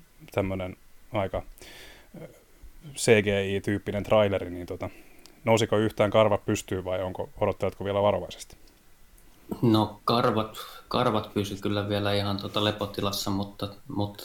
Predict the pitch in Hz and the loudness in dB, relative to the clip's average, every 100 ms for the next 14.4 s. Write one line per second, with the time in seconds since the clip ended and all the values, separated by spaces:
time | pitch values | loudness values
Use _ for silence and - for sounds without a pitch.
0 | 110 104 101 101 104 104 101 101 101 101 | -4 -4 -4 -4 0 2 2 2 2 2
1 | 101 98 104 - - 113 104 110 - 101 | 2 4 2 -4 0 0 2 -2 -2 0
2 | 104 107 113 110 104 107 - 101 98 98 | 2 2 4 4 4 0 -2 0 0 0
3 | 98 98 - - - - - - - - | -2 -4 -12 -16 -18 -20 -20 -20 -20 -20
4 | - - - - 107 104 101 101 101 - | -20 -20 -14 -2 2 4 4 2 0 -8
5 | - 113 113 117 - 113 110 101 101 101 | -4 -2 0 -4 0 2 2 2 0 -4
6 | - 101 101 98 98 98 98 104 98 - | -6 -8 -6 -4 -4 -4 -4 -4 -4 -6
7 | - 107 - 104 104 - - - - - | -4 -4 -2 0 0 -4 -16 -18 -8 -2
8 | 107 104 104 101 - 104 107 104 101 101 | 0 2 2 0 0 0 2 2 2 0
9 | 98 - - 104 101 98 98 95 - 101 | -4 -14 -10 -6 -4 -2 -2 -4 -6 -4
10 | 98 98 98 - 107 95 101 98 98 - | -2 2 0 0 -4 -2 -2 0 -2 -4
11 | - 98 98 101 101 104 101 - - - | -4 -2 0 0 2 -2 -4 -10 -20 -20
12 | - - - - - - 127 120 127 123 | -18 -18 -20 -20 -20 -6 2 6 6 6
13 | 113 113 107 110 104 113 110 107 104 107 | 4 4 2 0 -2 2 2 2 2 2
14 | 101 - 107 104 | 0 0 -2 -2